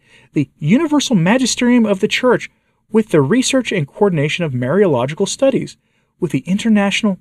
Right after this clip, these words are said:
Mariological Marian Congresses, collaborating with various ecclesiastical and lay study centers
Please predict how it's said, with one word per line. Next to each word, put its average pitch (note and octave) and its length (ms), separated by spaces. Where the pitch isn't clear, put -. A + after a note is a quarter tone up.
Mariological E3+ 720
Marian D#3+ 500
Congresses, F3 720
collaborating F#3 800
with B2 140
various B2+ 680
ecclesiastical D3 960
and E3+ 200
lay D#3+ 200
study F#3 380
centers B2+ 500